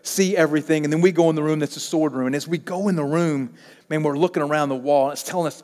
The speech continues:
all about the battles and all about the sword. And the sword is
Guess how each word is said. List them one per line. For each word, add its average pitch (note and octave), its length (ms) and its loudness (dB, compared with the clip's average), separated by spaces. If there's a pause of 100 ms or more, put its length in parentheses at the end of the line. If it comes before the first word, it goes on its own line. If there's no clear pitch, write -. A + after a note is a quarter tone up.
all D#3 260 -6
about C3+ 260 -8
the C3+ 60 -12
battles D#3 560 -2
and C3+ 100 -20
all D#3+ 280 2
about C#3+ 280 0
the C#3+ 60 -14
sword. D#3 420 2
And C3+ 60 -4
the B2+ 80 -8
sword F3+ 380 2
is C#3 120 -2